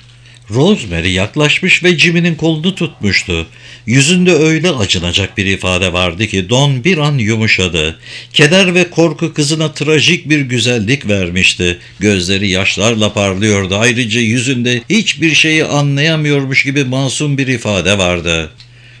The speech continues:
Rosemary dönüp Jimmy Santadio'ya öyle büyük bir aşkla baktı ki Don Claricuzio merhametli davranmayı düşündü. Yaşamı boyunca böyle bir şey pek ender olacaktı.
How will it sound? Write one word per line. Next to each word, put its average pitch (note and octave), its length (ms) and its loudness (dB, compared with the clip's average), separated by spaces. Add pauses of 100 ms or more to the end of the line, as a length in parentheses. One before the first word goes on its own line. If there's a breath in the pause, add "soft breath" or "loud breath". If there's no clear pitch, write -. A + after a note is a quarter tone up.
(100)
Rosemary F3+ 680 2
dönüp E3+ 340 0
Jimmy D#3 260 0
Santadio'ya C#3+ 960 -2
öyle C3 460 -2
büyük D3+ 300 -2
bir C#3 240 -2
aşkla B2+ 400 -2
baktı A#2 320 -2
ki F#2 200 -2
Don D#3 280 2
Claricuzio D3+ 840 0
merhametli C#3+ 600 -2
davranmayı A2 600 0
düşündü. D#2 640 -4 (320 loud breath)
Yaşamı F#2 420 0
boyunca F2+ 480 0
böyle B2 320 0
bir C3 120 -2
şey B2 220 0
pek D3 260 -2
ender C3 300 0
olacaktı. G2 800 -2